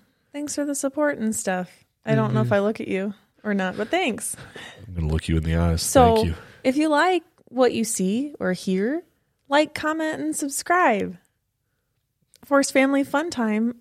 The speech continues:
Speaker 1: on everywhere.
Speaker 2: Well, if they're watching this, wouldn't they?
Speaker 1: Well, yeah, but, like, follow us on Instagram and stuff.
Speaker 2: Sure.
Speaker 1: We do TikTok, I guess.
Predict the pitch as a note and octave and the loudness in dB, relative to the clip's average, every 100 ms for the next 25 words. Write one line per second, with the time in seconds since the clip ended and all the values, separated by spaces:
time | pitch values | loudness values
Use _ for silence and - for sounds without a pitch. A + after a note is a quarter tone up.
0 | - F#3+ F#3 F#3 F#3+ _ _ _ _ _ | -6 -2 0 -2 -4 _ _ _ _ _
1 | - A#3 B3+ F#3+ F3 G#3+ A#3 _ _ A2 | 2 4 6 4 4 0 -4 _ _ -4
2 | G2 G#2+ F2+ F#2+ G#2+ - D#2+ D#2+ E2 E2+ | 0 2 4 4 4 0 -4 -4 -2 -4
3 | E2+ D#2+ E2+ E2+ - _ _ _ _ _ | -4 -6 -4 -4 -8 _ _ _ _ _
4 | _ _ - A#3+ G#3+ G3 A3 B3+ A#3 G3+ | _ _ -10 -2 0 0 0 2 4 4
5 | G#3+ G3+ G#3+ _ _ - B3+ C4 C4 B3 | 2 2 -2 _ _ 0 4 6 6 4
6 | A#3+ B3 - A#3 A#3+ A#3+ A#3+ A#3+ - A3 | 4 2 0 0 2 2 2 0 0 0
7 | G#3+ G#3+ - - - G2 F#2 - A#3+ A#3+ | 2 -2 -8 -18 -4 -2 -2 -8 -2 2
8 | B3 A#3+ G#3 - G3+ G3 F#3+ G3 F#3 F#3+ | 2 2 -2 0 -2 0 0 2 2 0
9 | - - | -6 -12